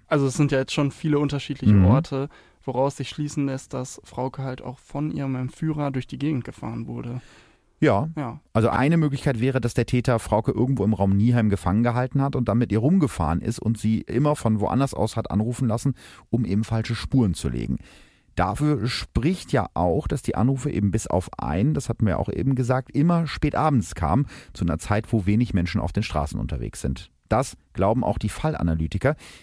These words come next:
Speaker 2: Sie gehen davon aus, dass der Mörder von Frauke Liebs ein Einzeltäter ist,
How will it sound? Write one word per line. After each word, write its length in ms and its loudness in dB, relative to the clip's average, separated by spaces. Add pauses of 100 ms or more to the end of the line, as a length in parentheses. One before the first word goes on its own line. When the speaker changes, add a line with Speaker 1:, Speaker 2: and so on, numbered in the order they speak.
Speaker 2:
Sie 240 -4
gehen 240 0
davon 260 0
aus, 260 -2
dass 140 -6
der 120 2
Mörder 320 2
von 160 -4
Frauke 280 -6
Liebs 280 -6
ein 200 -4
Einzeltäter 720 -2
ist, 180 -4